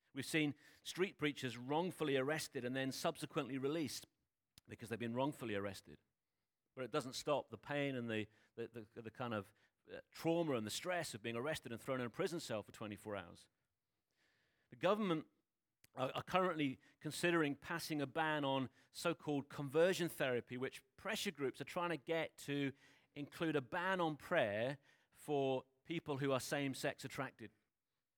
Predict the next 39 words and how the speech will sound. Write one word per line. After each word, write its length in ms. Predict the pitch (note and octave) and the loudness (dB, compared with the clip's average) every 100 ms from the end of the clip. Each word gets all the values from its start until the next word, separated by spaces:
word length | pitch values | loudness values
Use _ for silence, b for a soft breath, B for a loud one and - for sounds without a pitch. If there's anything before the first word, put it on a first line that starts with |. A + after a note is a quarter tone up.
| _ - | _ -14
The 80 | |
proposal 580 | C3 A#2+ G3+ B3+ D#3+ B2+ | -12 -4 0 2 2 0
is 120 | C3 | 0
basically 880 | - D3 E3 - C3+ - G#2 G2 A2+ B B B - | -2 -2 -2 -2 -6 -4 -4 -2 -4 B B B -4
that 140 | C#3+ | -2
if, 160 | - A#3 | 2 0
for 200 | - G3+ | 2 2
instance, 320 | F3+ D#3 D#3 - | 2 -2 -8 -4
somebody 380 | F#3 F3+ D#3+ | -2 0 0
came 260 | D3+ - C#3+ | -4 -4 -6
to 120 | - | -4
me 280 | C3+ D3 D3 | -2 0 2
after 220 | C#3+ - | 0 -2
the 120 | C3 A#2+ | -8 -4
service 400 | D#3 C3+ B2 - | 0 0 0 -6
this 180 | A#2 | -8
morning 340 | C3+ C3+ C3 A#2 | -4 -2 -2 -2
and 120 | A#2 | -4
said 180 | - C#3 | -4 -4
that 100 | C#3 | -4
they 120 | D#3+ | -4
were 100 | D#3+ | -4
struggling 560 | - - F#3+ E3 D3 C3 | -4 -2 -4 -2 -2 -2
with 160 | A#2+ - B B | -4 -4 B B
same-sex 500 | - D#3 - D3 - | 0 0 0 -2 -4
attraction, 600 | - D#3 D#3+ - A2 G2 _ B B B B | -4 -2 -2 -4 -6 -8 _ B B B B
a-, 40 | D#3 | -2
a-, 160 | E3 E3 | -2 -2
and, 120 | D#3+ | -2
and 80 | E3 | 0
if 100 | D#3+ | 0
I 160 | G#3 A#3+ | 4 4
then 180 | G#3+ | 4
prayed 360 | F3 - G3+ G#3+ | 0 0 2 2
for 100 | - | 0
them 160 | D#3 C#3+ | -2 -4
to 100 | - | -4
be 100 | A#2+ | -6
strong 640 | - - F3+ G2+ G3 F#3+ | -6 -2 2 2 2 0